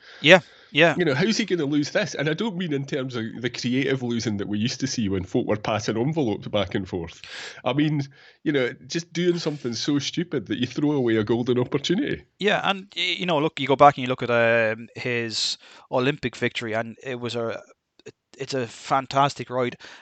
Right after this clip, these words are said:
Speaker 1: and it just shows how far he had ev-, evolved and come on. Like, whereas if you saw, you know, at one stage, if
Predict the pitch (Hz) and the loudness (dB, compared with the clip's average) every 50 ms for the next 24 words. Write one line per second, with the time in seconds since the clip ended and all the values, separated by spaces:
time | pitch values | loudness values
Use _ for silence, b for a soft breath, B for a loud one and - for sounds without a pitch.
0 | B B 143 127 - 147 123 - - 147 139 139 127 - 123 117 - - 127 123 | B B -6 -2 -2 0 2 2 4 4 4 4 4 2 0 0 4 6 6 6
1 | 117 117 110 107 107 101 - - _ _ - 131 123 110 - - - - 113 113 | 6 4 0 -2 -2 -2 -6 -16 _ _ -2 -2 -2 -2 -2 -10 -12 -10 -2 4
2 | 120 131 135 131 123 110 - 113 113 101 - - 113 120 131 131 123 113 110 104 | 4 6 6 4 2 -2 -4 -6 -6 -6 -8 -4 2 4 4 4 4 0 -6 -6
3 | - B B B B B B B B - 127 120 117 120 117 127 120 - 123 - | -6 B B B B B B B B 4 6 6 6 6 2 0 -2 -4 -2 0
4 | - 143 135 131 135 127 120 110 - 110 - - 233 190 156 147 131 123 120 113 | 4 4 6 6 6 6 4 2 -2 -6 -16 -16 -18 -16 -8 -4 -2 0 0 -2
5 | 107 104 107 120 120 110 110 - 139 135 139 - - 131 120 110 110 - - - | -2 -6 -6 -8 -8 -8 -8 -8 -8 -8 -6 -2 0 0 0 0 -2 -6 -8 -14
6 | - - - | -16 -20 -18